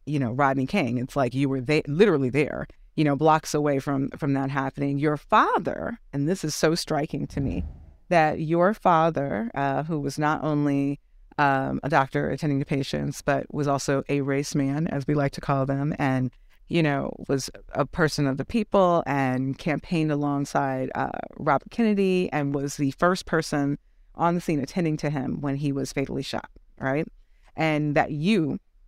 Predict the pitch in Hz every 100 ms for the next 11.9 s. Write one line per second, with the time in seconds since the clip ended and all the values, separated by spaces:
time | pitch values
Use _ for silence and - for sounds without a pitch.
0 | _ - - - - 165 175 170 - 151
1 | 143 143 135 135 - 139 165 _ _ _
2 | - 170 160 147 143 143 170 - _ -
3 | - _ - 196 202 190 - 170 151 -
4 | - - 165 139 - 175 - 160 147 -
5 | 139 127 143 - - 143 139 135 156 139
6 | 143 135 139 - 143 139 135 147 135 -
7 | 123 131 135 - 135 - - - - _
8 | - - 156 147 139 135 135 139 - -
9 | - - _ _ _ - 247 247 220 277
10 | 311 262 - 254 262 302 - - 214 -
11 | - - - 151 147 139 135 90